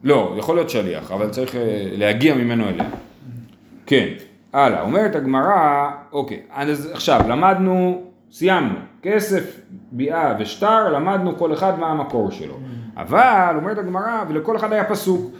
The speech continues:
Speaker 1: אומרת הגמרא, "למה צריך פסוק לכל אחד? בוא נלמד אחד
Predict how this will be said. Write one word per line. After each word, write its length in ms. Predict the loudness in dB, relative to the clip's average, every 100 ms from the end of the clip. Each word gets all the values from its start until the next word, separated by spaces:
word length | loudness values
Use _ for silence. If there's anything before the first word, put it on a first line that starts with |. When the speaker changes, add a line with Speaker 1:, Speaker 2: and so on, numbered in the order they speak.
| -14
Speaker 1:
אומרת 140 | -4 0
הגמרא, 240 | 2 4
"למה 180 | 4 2
צריך 160 | 0 0
פסוק 300 | -2 0 0
לכל 260 | 0 0
אחד? 220 | 0 0 -2 -6 -16
בוא 180 | 0 2
נלמד 340 | 4 4 2 2
אחד 380 | 0 2 2